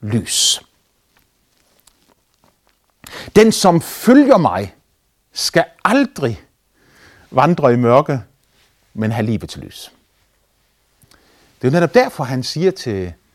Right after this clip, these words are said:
kvinden, "Gå bort og synd ikke mere." Han frikender hende.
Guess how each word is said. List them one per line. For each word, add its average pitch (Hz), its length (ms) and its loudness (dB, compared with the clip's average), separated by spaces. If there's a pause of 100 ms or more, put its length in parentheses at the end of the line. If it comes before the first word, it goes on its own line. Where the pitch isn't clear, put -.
(280)
kvinden, 131 540 -4 (540)
"Gå 160 100 4
bort 143 500 0 (920)
og 151 100 -4
synd 285 280 -2
ikke 117 160 -6
mere." 73 200 -10 (1800)
Han 202 200 2
frikender 247 480 0
hende. 80 320 -10